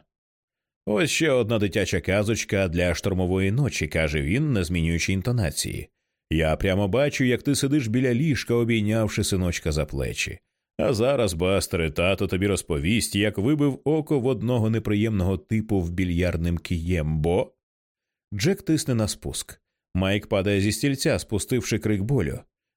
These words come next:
Ліно ж на ліжку не ворухнувся, а Майк лежить на підлозі обличчям униз.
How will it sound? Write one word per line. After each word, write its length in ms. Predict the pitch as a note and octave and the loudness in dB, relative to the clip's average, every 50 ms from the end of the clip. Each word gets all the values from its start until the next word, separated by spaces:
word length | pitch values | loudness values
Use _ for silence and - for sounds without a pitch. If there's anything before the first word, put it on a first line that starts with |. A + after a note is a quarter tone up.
| _ - | _ -2
Ліно 260 | F3+ G3 G3+ F#3 F3 | 0 2 2 2 0
ж 100 | C3+ C3 | 0 0
на 60 | A#2+ | 0
ліжку 380 | A2+ C3 C#3+ C3 - - C3+ A#2 | 2 2 0 0 -2 -2 0 2
не 160 | G#2 G2+ G2+ | 2 2 2
ворухнувся, 760 | F#2 F#2+ G2 G#2 G#2 - D#3 D#3 A#2+ E2 - - D#2+ C#2+ B1 - _ - | 2 2 0 0 -2 -2 -2 -2 -2 -2 -2 -2 -2 -2 -2 -4 _ -4
а 120 | G#2 F#2+ F2+ | -2 0 0
Майк 280 | F#2 G#2 A2+ G#2+ - | 0 0 0 0 0
лежить 340 | G2 F#2 E2 F#2+ A#2+ A#2 - | 0 0 0 0 -2 -2 -2
на 80 | G2 E2+ | -4 -2
підлозі 540 | - E2 D2 D#2 F#2+ A#2+ A#2+ G#2 A2 A#2 | -2 -2 0 0 2 0 2 2 0 -2
обличчям 680 | - - C3+ A#2+ G#2+ F2 E2 D2+ - - - D2+ D2 - - | -2 -2 -4 -4 -2 0 -2 0 -2 -2 -2 -2 -2 -2 -2
униз. 520 | E2 D#2+ D2 C2+ B1 - - - - _ | -2 -2 -2 -2 -2 -4 -4 -4 -4 _